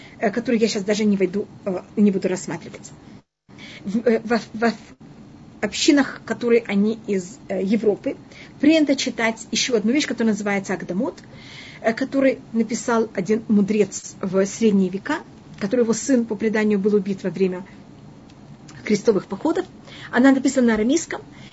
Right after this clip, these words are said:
и она описывает как будто бы как спор или соблазнение других народов, которые хотят, чтобы мы оставили иудаизм, и мы объясняем, почему мы остаёмся верны Торы.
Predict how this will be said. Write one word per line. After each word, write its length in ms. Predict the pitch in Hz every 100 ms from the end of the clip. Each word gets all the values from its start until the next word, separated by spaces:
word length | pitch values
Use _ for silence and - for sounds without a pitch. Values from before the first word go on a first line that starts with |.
| - -
и 80 | 233
она 180 | 262 269
описывает 760 | 233 - 320 - 247 196 185
как 160 | - 202
будто 220 | 233 226
бы 120 | 202
как 280 | 196 214 -
спор 720 | - - - 247 269 247 220 - - - - -
или 320 | 226 220 -
соблазнение 1040 | - 254 233 254 - - 208 233 285 269 226
других 320 | 220 254 -
народов, 320 | 240 262 -
которые 260 | 220 240 240
хотят, 260 | 233 233
чтобы 220 | - 220
мы 60 | 226
оставили 500 | - - 240 220 214
иудаизм, 480 | 196 220 - - 247 - -
и 100 | 254
мы 80 | 240
объясняем, 420 | 233 - 254 233
почему 380 | 233 269 - 277
мы 100 | 240
остаёмся 460 | 220 240 214 190 196
верны 360 | 220 262 262
Торы. 320 | 269 247 220